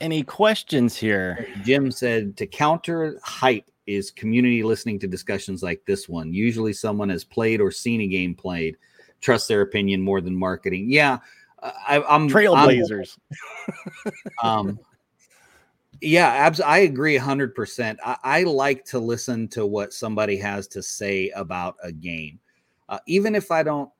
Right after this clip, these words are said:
Speaker 2: uh, sit down for a long time and listen, and even if I skip through the video, I wanna know, I wanna get an idea of, of what it is.
Speaker 1: How it plays.
Speaker 2: Basic, real basic mechanics and stuff. So,
Speaker 1: Yeah.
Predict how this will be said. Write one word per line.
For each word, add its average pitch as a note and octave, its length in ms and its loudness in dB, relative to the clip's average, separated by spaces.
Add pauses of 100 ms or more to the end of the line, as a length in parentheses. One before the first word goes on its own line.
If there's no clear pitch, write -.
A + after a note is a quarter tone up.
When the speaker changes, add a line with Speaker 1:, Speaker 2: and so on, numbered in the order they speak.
Speaker 2:
uh, C3 60 -10 (500)
sit C#3+ 260 -4
down B2+ 200 2
for B2 140 -2
a A2 60 2
long A2+ 280 0
time A#2+ 280 -4
and A2+ 100 -4
listen, A#2 460 -4
and A2 160 -4
even A#2 200 0
if A#2+ 120 -6
I G#2+ 80 0
skip B2 380 -2
through A#2+ 180 2
the G#2+ 100 2
video, A2 560 0 (480)
I A#2+ 100 2
wanna C#3+ 380 4
know, B2 640 2 (440)
I B2 60 4
wanna E3 240 4
get D3+ 200 0
an C#3 120 0
idea G#2+ 880 -2
of, G2+ 340 0 (200)
of G2+ 240 -4
what G#2 220 -2
it G2 120 0
is. G2 440 2 (200)
Speaker 1:
How G2+ 160 -2
it G2 120 -6
plays. G2 680 -6
Speaker 2:
Basic, C#3+ 480 2 (140)
real F#3 440 2
basic A#2+ 560 0
mechanics G#2+ 720 -6
and F#2+ 140 -12
stuff. F#2+ 400 -10
So, G#2+ 320 -4
Speaker 1:
Yeah. F#2+ 180 -6